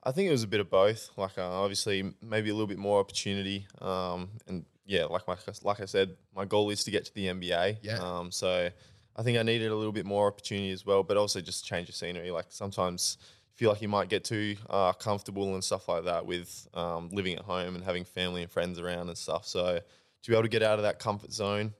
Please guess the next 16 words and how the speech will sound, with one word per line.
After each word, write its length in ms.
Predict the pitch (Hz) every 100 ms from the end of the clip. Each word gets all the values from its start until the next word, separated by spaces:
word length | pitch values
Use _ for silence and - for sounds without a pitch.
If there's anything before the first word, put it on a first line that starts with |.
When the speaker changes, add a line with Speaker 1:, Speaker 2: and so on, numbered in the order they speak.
| -
Speaker 1:
um, 320 | 92 95 92
and 100 | 92
then, 260 | 92 90 92
yeah, 180 | 98 -
move 220 | 87 90
over 140 | 90 90
there 140 | 92
and 100 | 92
just 120 | 95
sort 140 | - 95
of 60 |
focus 300 | - 95 - 85
on 100 | 87
basketball 400 | 85 107 98 92
for 180 | -
a, 200 | 92 90